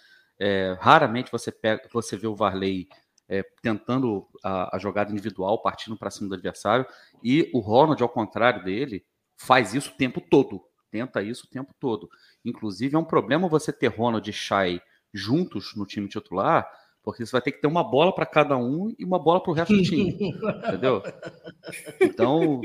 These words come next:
Speaker 1: é, talvez seja por isso que o Ronald nem venha jogando tanto, né, com, com, com, com, com o Anderson, justamente pela presença do Chay, de você ter jogadores que prendem demais a bola. Agora, sem o Chay,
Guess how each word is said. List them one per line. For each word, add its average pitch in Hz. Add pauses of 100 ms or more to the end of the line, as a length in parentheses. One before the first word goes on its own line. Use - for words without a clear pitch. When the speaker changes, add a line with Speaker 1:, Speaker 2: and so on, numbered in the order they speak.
(240)
Speaker 1:
é, 107 (840)
talvez 139
seja 175
por 139
isso 170
que -
o 156
Ronald 135
nem 170
venha 151
jogando 151
tanto, 151
né, 110 (120)
com, 104
com, 92
com, - (240)
com, - (540)
com 104
o 104
Anderson, 117 (180)
justamente 123
pela 147
presença 113
do 143
Chay, 151 (440)
de 139
você 160
ter 165
jogadores 143
que -
prendem 156
demais 147
a 170
bola. 110
Agora, 95
sem 110
o 95
Chay, 131